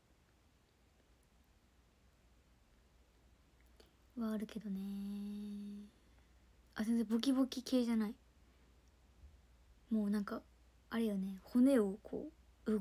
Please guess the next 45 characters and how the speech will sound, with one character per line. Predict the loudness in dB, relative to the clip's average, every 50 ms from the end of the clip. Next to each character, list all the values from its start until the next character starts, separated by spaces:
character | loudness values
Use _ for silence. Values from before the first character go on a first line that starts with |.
| 0 -2
か | -2 -4 -4
す | -4 -6 -8 -10 -12 -18 -20 -20 -20 -20 -20 -20 -20 -20 -20 -20 -20 -20 -20 -20 -20 -20 -20 -20 -20 -20 -20 -20 -20 -20 -20 -20 -20 -20 -20 -20 _ -20 -20 -10 -2 2
の | 2 4
じ | 4 2
ゃ | 0
な | -2 -2 -4
い | -6 -8
け | -12
ど。 | -18 -20 -20 -20 _ -20 -20 -20 -20 _ _ _ -20 -20 _ _ _ -20 -20 -20 -20 -20 _ -20 -20 -20 -20 -20 -20 -20 -20 _ _ _ _ _ -20 -20 -20 -20 -20 -20 -20 -20 -20 -20 -20 _ -8 -4
な | -4
ん | -4 -4
か | -4 -8 -10
や | -10
っ | -10 -6
ぱ | -4 -4
り、 | -2 -2 -2 -2 -2 -2 -4 -6 -8 -10 -18 -20 _ -16 -16
や | -16
っ | -16 -16
ぱ | -14
そ | -8 -2 0
の | 0 0 0 -2
専 | 2 4 6 6 8
門 | 8 6 6 6 6
の | 4
方 | 2 -2 -4 -2 -2
が | 0 2
見 | 2 0 0
た | 0 -4
ら、 | -4
ち | -4 -4
ょ | -4 -4 -6 -8
っ | -10 -14 -20 -20 -20 _ _ _ _ -20 -20 -20 -20 -20 -20 -20 -20 -20 -20 -20 _ -20 -18 -12
と | -10 -2
ず | 2 4 6
れ | 6 6
て | 4 2 -10
る | -12 -14 -18 _
み |
た | -20 -20
い |
な。 | -20 -20 _ _ _ _ -20 _ -20 -20 -20 _ -20 -20 -20 -20 -20 _ _ _ -20 _ -20 _ _ _ -20 -20 _ _ _ _ _ _ _ -20 -20 -20 -20 _ _ -20 _ _ _ -20 -20 -20 -20 _ -20 _ _ -20 -20 _ -10 -6
言 | -4 -4 -4
わ | -4
れ | -8
て。 | -10